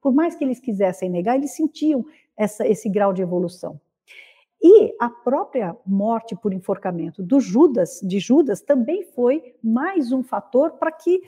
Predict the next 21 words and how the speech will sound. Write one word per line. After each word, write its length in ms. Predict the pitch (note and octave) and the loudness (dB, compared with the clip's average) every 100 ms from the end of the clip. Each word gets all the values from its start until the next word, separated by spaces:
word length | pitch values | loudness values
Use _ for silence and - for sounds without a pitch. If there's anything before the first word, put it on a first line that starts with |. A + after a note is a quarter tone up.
| - - | -6 -6
as 140 | - | -4
pessoas 600 | E4 - - C4+ D#4 - _ _ | -4 -4 0 0 0 -4 _ _
tivessem 500 | - D4 B3+ F4+ F#4 | 2 4 6 4 0
essa 160 | D4 C4 | -8 -8
percepção 640 | - A#3+ - A3+ - C4+ | -4 -4 -4 -8 -2 0
de, 180 | B3 B3 - | 0 -4 -4
sabe, 300 | - E4+ A3 | 0 2 2
aquele 220 | A#3 G#3+ | 2 2
dinheiro 380 | G#3+ A3+ G#3+ G#3 | 2 2 2 -2
sujo, 440 | - C4+ A3+ G3 | -2 0 2 -2
aquele 260 | F#3 A3 G#3+ | -4 -6 -4
dinheiro 400 | A3 A3 A3 A3+ | -2 0 0 -2
que 280 | - A3+ - - - - | -6 -6 -6 -16 -20 4
não 180 | A#3+ C4 | 6 6
pode 340 | D4 C#4+ A3+ | 4 4 4
nos 140 | A#3 G#3 | 2 0
levar 300 | G#3 G3 G3 | 0 0 -2
pra 120 | F#3 | -2
lugar 240 | F#3 F#3+ | -2 -2
nenhum. 440 | F#3+ G#3+ B3+ A3 - _ B3 | 0 2 2 0 -8 _ 0
Então, 320 | B3 E4 | 4 4